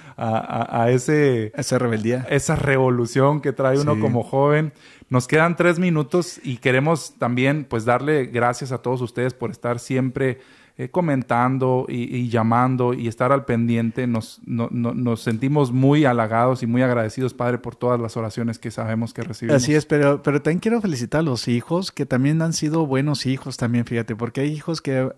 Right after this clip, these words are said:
Speaker 2: pasaron la adolescencia obedeciendo a sus papás, a su mamá y todo. Entonces, que, que también hay, ¿verdad? Entonces, a todas esas familias, mamás que tienen a sus hijos que... que,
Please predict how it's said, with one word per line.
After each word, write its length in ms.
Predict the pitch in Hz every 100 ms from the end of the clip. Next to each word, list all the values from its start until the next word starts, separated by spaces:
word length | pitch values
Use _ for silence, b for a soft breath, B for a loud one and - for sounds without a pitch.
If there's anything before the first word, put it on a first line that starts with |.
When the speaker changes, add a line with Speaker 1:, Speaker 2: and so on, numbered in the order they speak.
| -
Speaker 2:
pasaron 400 | 131 143 147 156
la 60 |
adolescencia 840 | 131 120 113 - 131 139 165 175 -
obedeciendo 640 | - 131 123 117 131 135
a 60 | 139
sus 200 | - 117
papás, 520 | 117 110 120 120 123
a 40 |
su 120 | 113 123
mamá 380 | 107 110 117 120
y 40 |
todo. 360 | 110 135 131 113
Entonces, 480 | - 120 120 123 123
que, 140 | 127 123
que 180 | - 127
también 340 | 117 123 131
hay, 120 | 127
¿verdad? 300 | 135 113 123
Entonces, 500 | 120 - 123 131 123 b b b
a 140 | 123
todas 380 | 113 147 151 151
esas 280 | 151 147 151
familias, 600 | - 123 123 139 147 143
mamás 400 | 123 120 135 143
que 160 | - 120
tienen 220 | 127 139
a 40 |
sus 240 | 123 110 131
hijos 300 | 123 139 131
que... 500 | 127 113 110 104 -
que, 200 | 120 107